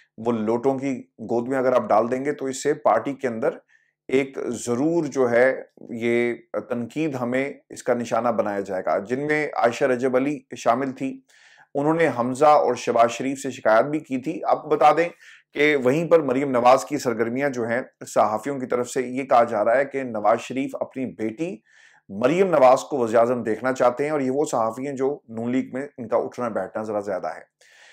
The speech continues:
इसलिए उन्हें अपने साथ रखकर मौका दे रहे हैं और उनकी ट्रेनिंग जो है वो की जा रही है। मरियम की ट्रेनिंग ना बहुत पहले से शुरू हो गई और इसमें भी ना बहुत सारे सहाफ़ियों का हाथ है।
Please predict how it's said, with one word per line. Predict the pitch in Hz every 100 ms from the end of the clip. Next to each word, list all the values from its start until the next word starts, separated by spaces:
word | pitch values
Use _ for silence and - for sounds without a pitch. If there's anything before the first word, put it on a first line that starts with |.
| _ -
इसलिए | 135 165
उन्हें | 170 165
अपने | 151
साथ | 151 131 139
रखकर | 135 131 151 135
मौका | 113 123 135 170
दे | 151
रहे | 143 131
हैं | 110 113 _ _ _ _
और | - 131
उनकी | - 139 156
ट्रेनिंग | 156 143 143 151
जो | 135
है | 135
वो | 123
की | 131
जा | 113 104
रही | 113
है। |
मरियम | 117 143 202
की | 202
ट्रेनिंग | 196 175 180 196
ना | 214
बहुत | 135 151
पहले | 156 165
से | 165 160
शुरू | 156 156
हो | 143
गई | 113 123
और | 131 131
इसमें | 143 - 185
भी | 180
ना | 196
बहुत | 165 127 147
सारे | 156 156
सहाफ़ियों | 139 107 95 123 117
का | 110
हाथ | 95 92
है। | 92